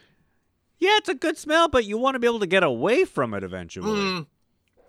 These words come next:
Speaker 2: I suppose so. I imagined
Speaker 1: <laughs>
Speaker 2: at one point in time, I don't know if you remember this, um, a tribe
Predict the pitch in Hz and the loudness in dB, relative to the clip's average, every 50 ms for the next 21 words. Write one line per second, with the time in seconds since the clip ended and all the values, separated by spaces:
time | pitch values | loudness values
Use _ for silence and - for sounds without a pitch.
0 | _ - - 220 - - - - 190 185 190 180 - - 113 101 98 98 - _ | _ -2 -2 -2 -2 -4 -6 -4 -2 0 0 0 0 0 0 0 0 -4 -8 _
1 | _ _ _ _ _ _ _ _ _ _ _ _ _ _ _ _ - 113 110 110 | _ _ _ _ _ _ _ _ _ _ _ _ _ _ _ _ -12 -10 -8 -8
2 | 110 113 127 160 170 202 220 202 196 214 226 233 214 151 - - 101 92 90 - | -6 2 6 8 8 8 6 4 2 2 2 2 4 2 2 2 0 -2 -6 -10
3 | _ _ _ _ _ _ _ _ _ _ _ - - 160 170 170 190 226 240 226 | _ _ _ _ _ _ _ _ _ _ _ -4 -2 0 2 6 6 4 4 4
4 | - 240 220 190 170 190 190 170 165 170 185 196 185 175 160 175 165 151 156 160 | 2 0 0 0 2 4 4 6 6 6 4 4 2 -2 -4 -4 -2 0 0 2
5 | 160 147 123 120 113 - - - - _ - 135 135 139 135 131 127 127 120 _ | 2 2 2 0 -2 -2 -6 -10 -8 _ 4 6 6 6 6 4 2 -2 -8 _
6 | _ _ _ _ _ _ _ _ _ _ _ _ _ _ _ _ _ _ _ _ | _ _ _ _ _ _ _ _ _ _ _ _ _ _ _ _ _ _ _ _
7 | _ _ _ _ - - _ _ - 143 139 - - - - - 196 202 202 180 | _ _ _ _ -20 -20 _ _ 4 4 4 4 0 -8 -4 2 4 8 8 8
8 | 139 123 117 107 110 | 8 6 2 0 -2